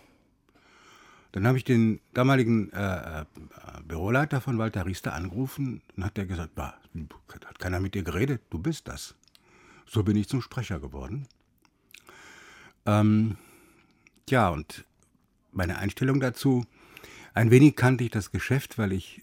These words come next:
äh, in den Jahren zuvor Sprecher von Rudolf Dressler war, dem damaligen Sozialpapst der S P D. Ich kannte das ein wenig, das Geschäft.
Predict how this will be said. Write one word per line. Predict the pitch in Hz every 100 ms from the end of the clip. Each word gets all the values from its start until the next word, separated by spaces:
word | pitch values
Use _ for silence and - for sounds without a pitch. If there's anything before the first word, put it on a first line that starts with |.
| _
äh, | - 92 85 80 _ - - - - -
in | 110
den |
Jahren | 104 110 107
zuvor | - 110 - 110 131 123
Sprecher | - 113 - 101
von | 107 98 92 78 _ _ _ _ _ _ _ _ - - - -
Rudolf | 107 95
Dressler | - 85 113 113
war, | 135 143 - _ _
dem | 95 90
damaligen | 98 101 92 92
Sozialpapst | - - - 87 - 110 - -
der | 80
S | -
P | 90
D. | 82
Ich | -
kannte | - 117 117
das | 98 90
ein | 90 85
wenig, | 101 90
das | - -
Geschäft. | - - - -